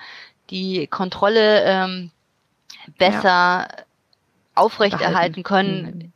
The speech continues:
Speaker 1: zum Beispiel dann auch im Sinne, wo ich immer sage, ich finde, fände alleine eine, ähm,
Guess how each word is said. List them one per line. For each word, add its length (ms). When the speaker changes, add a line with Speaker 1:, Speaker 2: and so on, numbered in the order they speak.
Speaker 1:
zum 220
Beispiel 340
dann 220
auch 240
im 160
Sinne, 400
wo 100
ich 120
immer 180
sage, 220
ich 140
finde, 300
fände 300
alleine 640
eine, 600
ähm, 340